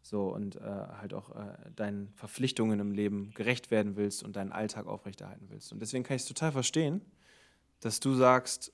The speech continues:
ähm, "Okay, pass auf, das ist der Alltag, in den du jetzt bei mir reinkommst, weil das ist hier gerade mein Zuhause. Und mein Zuhause heißt mein Alltag." Ähm, du hast sogar zwischendurch mal gesagt, "Wie, wie wär's denn jetzt, wenn ich b-,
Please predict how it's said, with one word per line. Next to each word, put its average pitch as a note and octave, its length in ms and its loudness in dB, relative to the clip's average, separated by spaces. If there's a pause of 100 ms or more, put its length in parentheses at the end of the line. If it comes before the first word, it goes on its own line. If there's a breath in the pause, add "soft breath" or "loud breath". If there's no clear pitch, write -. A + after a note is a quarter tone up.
ähm, A2+ 640 0
"Okay, C#3 360 0
pass C3 340 -10
auf, A#2+ 240 -2 (540)
das B2 220 2
ist - 160 -2
der F#2 100 4
Alltag, C#3 500 4 (320)
in A#2 120 0
den A2+ 180 4
du A2 40 2
jetzt G#2+ 180 -2
bei A2 100 2
mir A2 140 2
reinkommst, B2+ 440 4
weil G#2 80 2
das A2 180 0
ist A2 120 -6
hier A2+ 100 -2
gerade A2 220 2
mein G#2 180 2
Zuhause. A2+ 580 2 (420 soft breath)
Und G#2+ 240 -4
mein A2+ 160 4
Zuhause A2+ 420 2
heißt G#2+ 220 0
mein A2 200 6
Alltag." A#2+ 520 2 (580 soft breath)
Ähm, G#2+ 280 0 (100)
du B2 80 4
hast C3 120 2
sogar A2 200 0
zwischendurch G#2+ 340 -6
mal G#2+ 100 0
gesagt, G#2 240 -2
"Wie, G#2+ 140 -6
wie G#2+ 140 -4
wär's A2+ 180 2
denn A2 120 -2
jetzt, G#2+ 180 -2
wenn G#2+ 80 0
ich G#2 140 -6
b-, - 80 -16